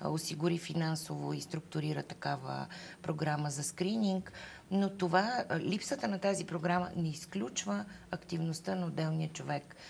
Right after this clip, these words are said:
Да отиде на място, където рака е познато заболяване, където могат да поставят диагноза или да отхвърлят възможността за такава. Така че голям-, до голяма степен топката е в наши ръце. За този, в този момент топката е в наши ръце.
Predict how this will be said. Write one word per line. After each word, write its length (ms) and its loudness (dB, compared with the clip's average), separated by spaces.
Да 120 -2
отиде 260 0
на 120 4
място, 320 2
където 400 -2
рака 260 0
е 20 -8
познато 480 -4
заболяване, 680 0
където 400 2
могат 340 4
да 220 -2
поставят 540 0
диагноза 460 2
или 140 2
да 100 -2
отхвърлят 540 -2
възможността 680 -4
за 140 -6
такава. 480 -4
Така 220 -2
че 280 0
голям-, 300 2
до 120 0
голяма 300 2
степен 380 0
топката 440 -4
е 40 -2
в 80 -14
наши 380 -4
ръце. 340 -8
За 180 -2
този, 340 -2
в 80 -12
този 280 0
момент 400 4
топката 400 -2
е 40 0
в 100 -6
наши 340 -2
ръце. 280 -14